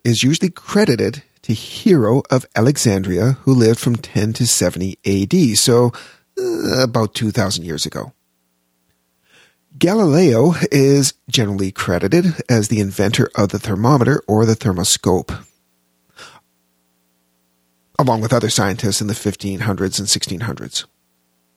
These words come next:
The first reliable thermometers with standardized scales were developed by Daniel Fahrenheit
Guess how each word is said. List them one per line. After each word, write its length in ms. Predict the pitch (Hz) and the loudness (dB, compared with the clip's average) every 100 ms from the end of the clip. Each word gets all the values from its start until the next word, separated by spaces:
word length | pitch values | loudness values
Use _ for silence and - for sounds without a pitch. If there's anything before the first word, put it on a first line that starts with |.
| _ _ _ _ _ _ _ _ _ _ - | _ _ _ _ _ _ _ _ _ _ -4
The 100 | 139 | 2
first 280 | 208 220 | 2 2
reliable 640 | 160 131 131 175 208 175 139 | 0 0 2 4 4 2 2
thermometers 720 | 147 120 120 117 127 117 - | 2 2 2 2 2 0 -2
with 120 | 113 | -4
standardized 640 | - 131 147 165 147 123 120 | -2 2 2 2 2 2 0
scales 560 | - 151 127 107 120 | 0 2 4 2 0
were 160 | 123 127 | -2 -2
developed 420 | 123 127 123 123 | -2 0 0 0
by 220 | 117 110 | 0 0
Daniel 400 | 104 110 110 104 | 0 0 0 -2
Fahrenheit 880 | - 147 170 151 110 104 123 - | -2 2 4 4 2 0 0 -2